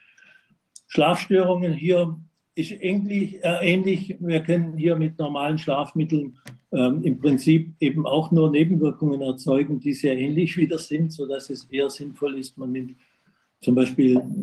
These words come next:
Melatonin-Medikamente, die auch frei verkäuflich und nicht so sehr teuer sind. Am besten natürlich gar nichts. Schmerzmittel gilt das Gleiche, rezeptfreie Paracetamol, Aspirin.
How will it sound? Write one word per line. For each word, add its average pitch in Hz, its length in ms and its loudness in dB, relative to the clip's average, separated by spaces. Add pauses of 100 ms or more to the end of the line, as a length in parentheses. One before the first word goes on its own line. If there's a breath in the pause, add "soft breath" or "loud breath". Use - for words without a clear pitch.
(180)
Melatonin-Medikamente, 135 1900 2 (360)
die 131 300 4
auch 123 160 -8
frei 123 280 2
verkäuflich 127 580 0
und 127 120 0
nicht 127 180 0
so 127 100 0
sehr 120 240 0
teuer 127 320 0
sind. 127 400 -4 (800 loud breath)
Am 117 120 -4
besten 131 300 4
natürlich 131 420 2
gar 123 260 0
nichts. - 340 -2 (1800 soft breath)
Schmerzmittel 156 680 2
gilt 143 240 2
das 127 200 -4
Gleiche, 160 560 0
rezeptfreie 143 800 -4
Paracetamol, 131 920 -6
Aspirin. 131 880 -2